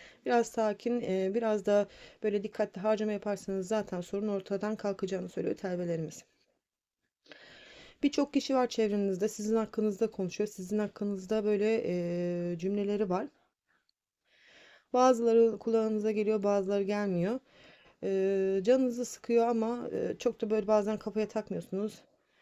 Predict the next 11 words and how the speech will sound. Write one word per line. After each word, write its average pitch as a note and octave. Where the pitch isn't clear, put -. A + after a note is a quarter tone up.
Konuşan G3
konuşur F#3
diyorsunuz E3+
sevgili F3+
dostlar. F3
Hanenizde A3+
göz A3+
olduğunu A3
söylüyor G3+
kahve G3+
telvelerimiz. G3+